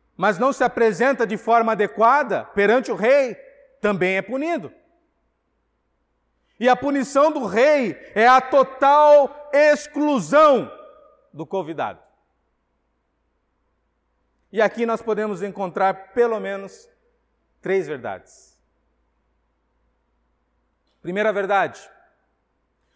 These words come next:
quando lemos que no versículo dez foram convidados para o casamento pessoas boas e más, temos aqui o pleno entendimento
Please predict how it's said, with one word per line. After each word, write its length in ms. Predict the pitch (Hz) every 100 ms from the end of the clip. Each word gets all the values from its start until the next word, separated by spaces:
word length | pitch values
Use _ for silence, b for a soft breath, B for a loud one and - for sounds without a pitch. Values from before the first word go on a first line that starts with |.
| _
quando 220 | - 220 214
lemos 560 | 214 262 247 170 -
que 100 | -
no 100 | 196
versículo 520 | 185 185 - - 196
dez 400 | 151 180 190 175
foram 240 | - 185 175
convidados 560 | 170 160 165 175 160
para 200 | - 160
o 40 | 175
casamento 500 | 160 147 151 156 -
pessoas 460 | 151 - 160 151
boas 720 | 120 117 202 170 107 - - _ _ _ _ _ _ _ -
e 80 | 123
más, 520 | 131 185 - - _ _ _ _ _ _ _ _ _ _
temos 360 | - 254 269 190
aqui 260 | - - 262
o 60 |
pleno 400 | 180 - 254 285
entendimento 680 | 277 262 226 226 220 208 -